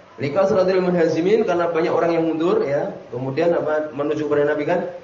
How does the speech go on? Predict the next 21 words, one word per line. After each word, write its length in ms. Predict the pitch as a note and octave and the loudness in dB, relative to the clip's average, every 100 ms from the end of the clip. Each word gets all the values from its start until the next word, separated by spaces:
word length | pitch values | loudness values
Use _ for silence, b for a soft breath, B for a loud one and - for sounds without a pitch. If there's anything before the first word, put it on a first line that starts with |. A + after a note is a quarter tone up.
| - - | -20 -8
nazal 400 | B2 C3+ B2+ C3 | -2 0 2 0
an 160 | B2+ | 0
ba'iri. 480 | B2 B2+ B2+ A#2+ - | 0 0 0 -2 0
Dia 160 | C#3+ D3 | 0 2
pun 160 | F3 | 2
melompat 400 | D#3+ - - - | 0 2 2 0
dari 320 | D3 C#3+ F#3+ - | 2 2 2 -2
ontanya. 480 | C#3 D3 C#3+ B2+ A2 - A#2 | -2 0 0 0 -2 -4 0
Wa 240 | C#3 - | 2 2
akhadha 560 | F#3+ F3+ F#3 - - - - - | 2 4 2 2 -4 -14 -20 -6
dirahu, 400 | D#3+ E3 F#3+ F#3 | -2 0 2 2
dan 160 | D#3+ D3+ | 2 0
mengambil 480 | D3+ D3+ D3 A3 | 0 0 2 2
apa? 320 | - C3 B2+ - - | 2 0 -4 -8 -12
Dir-, 320 | B2 C3+ - - - - | -4 -2 -2 -6 -16 -6
baju 240 | A2 A2 G#2+ | -4 -4 -6
besinya. 280 | G#2+ G#2+ F2+ E2 - - - _ _ - _ _ - A2+ | -8 -8 -12 -16 -20 -20 -20 _ _ -20 _ _ -8 -4
Fala 240 | A#2 A2+ | -2 -2
bisa, 240 | A2+ A2+ | -2 -2
dan 160 | A2 A2 | -2 -2
memakai. 320 | A2+ G#2+ - | -4 -6 -10